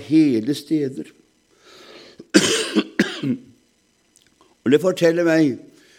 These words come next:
det går ikke være, an å være halvhjertet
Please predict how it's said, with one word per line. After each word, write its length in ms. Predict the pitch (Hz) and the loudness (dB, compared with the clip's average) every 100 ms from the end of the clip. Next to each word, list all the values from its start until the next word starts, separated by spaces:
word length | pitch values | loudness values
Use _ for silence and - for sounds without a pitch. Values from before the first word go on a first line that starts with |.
| _ - | _ -4
det 140 | 143 | 0
går 320 | 160 170 143 135 | 4 4 4 0
ikke 180 | 131 | -2
være, 460 | 127 143 156 135 - - | 0 0 0 -4 -8 -4
an 260 | 113 139 | 0 2
å 80 | 143 | 2
være 320 | 139 143 156 143 - | 0 0 0 -4 -10
halvhjertet 1000 | 196 165 117 92 117 139 - - 190 - | -4 -2 -2 -2 -4 -4 -10 -8 -8 -8